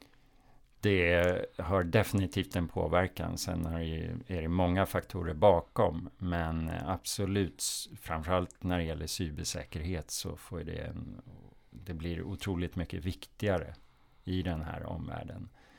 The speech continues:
Och rent generellt, det lärde man sig under pandemin, vad vik-, vad beroende och vad viktigt det är att vi har fungerande digitala tjänster för att samhället ska fortsätta att fungera även när man då delvis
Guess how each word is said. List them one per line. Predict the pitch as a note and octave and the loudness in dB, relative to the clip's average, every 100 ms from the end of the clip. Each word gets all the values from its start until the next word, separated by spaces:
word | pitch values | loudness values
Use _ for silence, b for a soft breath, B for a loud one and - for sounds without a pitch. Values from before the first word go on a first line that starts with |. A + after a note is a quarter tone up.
| b b b b - | b b b b -4
Och | G2 - - | -2 -2 0
rent | F#2+ G2 F#2 F2+ - - | 2 4 4 0 -4 4
generellt, | G2 G2 F#2+ G#2+ G2 - F#2+ | 4 6 6 6 4 -2 -4
det | F#2+ F#2+ | 0 0
lärde | F#2 F2+ F#2+ F2 | 2 4 4 4
man | F2+ E2+ | 2 0
sig | - F2+ | -2 0
under | F2 F2 E2+ | 0 0 -2
pandemin, | F2 F2 E2+ F2+ G2 F2+ E2 | 0 0 2 2 2 0 0
vad | E2 E2 F2 | -2 -2 -4
vik-, | E2+ E2 G2 - - | -6 -2 0 -2 -6
vad | E2+ F#2 | 0 0
beroende | E2+ G2 G2+ G#2+ G2+ F2+ F2 | 2 4 4 4 4 4 4
och | |
vad | E2 E2+ | 2 2
viktigt | F2+ - - - F#2 | 0 -2 -6 -6 -4
det | F#2+ E2+ | -2 -2
är | |
att | E2 - | -2 -4
vi | E2 | -4
har | D2+ G2+ F#2+ F2+ | 4 6 6 4
fungerande | - E2 D2+ D#2+ D#2 D#2+ | 0 -2 -2 -2 -4 -4
digitala | D#2+ D#2 - D#2+ D2+ | -4 -4 -2 -2 -2
tjänster | D2+ F#2+ E2 D#2 - G2 D2 | -2 0 0 -2 -2 -2 -2
för | - - E2+ D#2 | -8 -8 -6 -4
att | D#2 - | -6 -4
samhället | - D2+ D2+ D#2 D#2 | -4 -2 -4 -6 -8
ska | - E2 | -10 -12
fortsätta | - E2+ - - E2 | -12 -12 -12 -10 -10
att | - | -8
fungera | F2 D#2+ G2 F#2+ E2 | -6 -4 -4 -4 -4
även | D#2 D2+ D2+ D2 | -4 -6 -6 -8
när | D2+ | -8
man | C#2+ D2+ | -8 -8
då | D#2 | -8
delvis | D#2 D#2+ D#2+ E2 D#2+ - - | -8 -10 -10 -10 -10 -8 -10